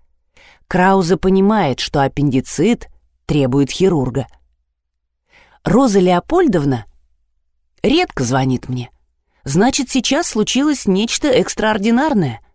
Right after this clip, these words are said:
Надеюсь, у Кисы нет ничего серьезного. Она сегодня уезжает с одноклассниками.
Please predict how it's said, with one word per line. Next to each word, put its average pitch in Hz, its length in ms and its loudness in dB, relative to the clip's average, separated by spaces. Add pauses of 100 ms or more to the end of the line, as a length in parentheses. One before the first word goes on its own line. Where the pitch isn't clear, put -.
(580)
Надеюсь, 160 560 0
у 156 60 0
Кисы - 340 -2
нет 170 280 0
ничего 131 320 -2
серьезного. 135 640 -6 (720)
Она 170 220 2
сегодня 180 400 0
уезжает 180 520 0
с - 80 -6
одноклассниками. 143 880 -4